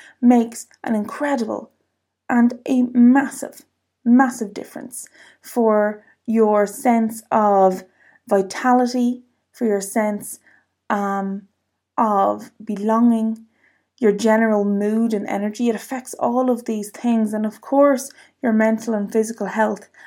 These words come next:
as a byproduct of all of that too. So that is it for today, guys. Try and challenge yourself to schedule in some time to do what you love and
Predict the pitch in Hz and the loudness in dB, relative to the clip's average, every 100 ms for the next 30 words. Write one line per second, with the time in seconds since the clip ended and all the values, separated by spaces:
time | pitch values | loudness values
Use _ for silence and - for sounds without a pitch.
0 | - - 202 202 - 190 240 247 240 208 | -8 -2 0 0 -2 -2 2 0 0 -6
1 | 190 - - 214 208 - 202 190 190 - | -6 -6 -2 0 -2 -6 -6 -8 -10 -14
2 | - - _ - - - _ _ - - | -14 -20 _ -16 -16 -16 _ _ -20 -20
3 | - - - - 302 277 269 277 - 240 | -20 -20 -14 0 4 6 4 -2 -6 -4
4 | 277 320 370 311 294 - 262 254 226 220 | -2 0 2 0 -2 -4 -6 -4 -2 0
5 | 233 226 226 226 226 220 - _ _ _ | 0 0 -2 0 -2 -4 -14 _ _ _
6 | _ _ _ _ - - 208 302 302 302 | _ _ _ _ -16 -4 0 2 2 0
7 | 302 269 269 262 254 233 214 - 208 - | -2 -2 2 4 4 2 0 -6 -8 -8
8 | - - _ _ _ _ _ - 226 220 | -12 -20 _ _ _ _ _ -8 -6 -6
9 | - 294 302 294 311 311 311 269 226 196 | -2 2 2 2 2 2 0 0 -2 -2
10 | 196 - _ _ _ _ - 285 277 277 | -8 -12 _ _ _ _ -2 2 2 2
11 | 254 220 196 196 202 240 - 190 240 254 | 0 0 0 -4 -8 -10 -12 -2 -2 -2
12 | - 311 254 202 208 214 - 247 269 269 | -4 0 2 4 2 -4 -4 0 2 4
13 | 254 262 | 2 0